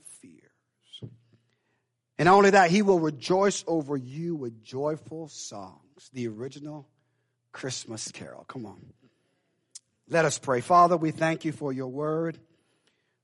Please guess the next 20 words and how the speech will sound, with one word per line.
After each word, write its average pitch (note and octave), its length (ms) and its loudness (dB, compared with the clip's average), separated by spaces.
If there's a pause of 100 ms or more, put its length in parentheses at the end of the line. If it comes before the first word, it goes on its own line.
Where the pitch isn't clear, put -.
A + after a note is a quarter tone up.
(160)
We C3+ 100 -4
thank F3 300 2
you F3 40 0
for D#3+ 160 -4
the C#3 100 -2
Holy C#3+ 260 0
Spirit D#3 440 -4
that's B2 220 -8
here C#3+ 160 -6
with D#3+ 300 -6
us. - 480 -6
And B2+ 80 -10
not C#3+ 100 0
only D#3 140 0
that, D3 100 0
he D3+ 120 -4
lives D#3 420 -4
inside D#3+ 560 -6
of G#2+ 160 -14
us. - 320 -20